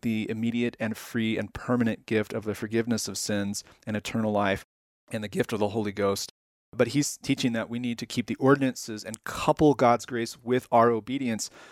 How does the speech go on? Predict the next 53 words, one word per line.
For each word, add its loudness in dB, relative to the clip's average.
to 2
attain 0
this -6
salvation. -6
So -2
there's 6
a 8
little 8
bit 6
of 4
semantics 0
going -2
on -2
here. -4
Again, 4
uh, 6
the 0
whole 6
Mormon 6
system -4
from -6
beginning 4
to 4
end 4
is 0
a 0
merit 2
system. -14
The 0
whole 8
reason 8
why 8
we're 0
coming -4
to 6
earth 6
is -6
to -10
prove 2
our 6
worthiness 4
in 2
our 6
mortal 4
bodies 4
to -10
see -10
if -8
we 2
are 4
going 0
to -2
qualify 2